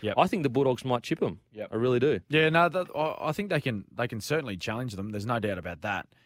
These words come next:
Speaker 1: I just, I just think if, if the Rabbits turn up and they're in that mood
Speaker 2: Oh, yeah, then it could
Speaker 1: where,
Speaker 2: be
Speaker 1: where Cook and Walker, uh, in particular, Cam Murray, those guys, uh, uh,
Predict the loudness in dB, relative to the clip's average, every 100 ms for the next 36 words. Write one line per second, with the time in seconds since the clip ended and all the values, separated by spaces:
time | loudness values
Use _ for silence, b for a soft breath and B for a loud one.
0 | b b b b 2 2 4 0 2 2
1 | 2 -2 -2 -4 -8 -12 _ _ _ _
2 | _ -6 -2 2 2 0 -2 -2 2 0
3 | 0 -2 -2 0 -2 -2 -2 0 -2 -4
4 | -6 -6 -6 -8 -8 0 2 4 4 2
5 | 0 0 0 0 0 -2 -4 _ -8 -6
6 | -2 2 2 2 2 2 2 -6 _ -2
7 | 0 0 -2 _ _ -8 -8 -6 -6 -4
8 | -2 -2 -2 -4 -4 -2 0 0 0 -4
9 | 0 2 2 2 2 2 -2 -8 -8 -2
10 | -2 -2 -6 -6 -6